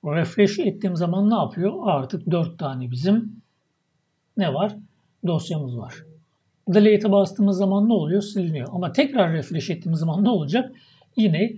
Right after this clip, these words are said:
gelecek. Çünkü bizim şuradaki delete metodu, şuradaki delete metodu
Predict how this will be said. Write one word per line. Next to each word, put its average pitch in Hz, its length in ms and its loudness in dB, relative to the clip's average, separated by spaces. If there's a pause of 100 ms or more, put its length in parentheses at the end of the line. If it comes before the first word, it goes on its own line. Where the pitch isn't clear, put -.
(100)
gelecek. 147 360 0
Çünkü 185 340 0
bizim 170 520 -2 (160)
şuradaki 160 720 -4
delete 202 400 0
metodu, 170 540 -2 (140)
şuradaki 165 500 -2
delete 196 360 2
metodu 165 500 -4